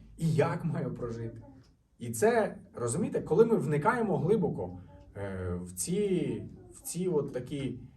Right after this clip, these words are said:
е, істини, які Господь, е,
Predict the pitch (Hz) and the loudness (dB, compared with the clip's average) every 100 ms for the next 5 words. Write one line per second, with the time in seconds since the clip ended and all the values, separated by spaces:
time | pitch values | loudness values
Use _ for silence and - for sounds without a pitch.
0 | - - - 90 185 226 - 113 104 95 | -20 -12 -10 -6 -2 0 0 -2 -4 -6
1 | 104 107 107 143 135 - 170 151 - 110 | -8 -8 -2 0 0 -2 0 0 -2 -6
2 | 95 | -8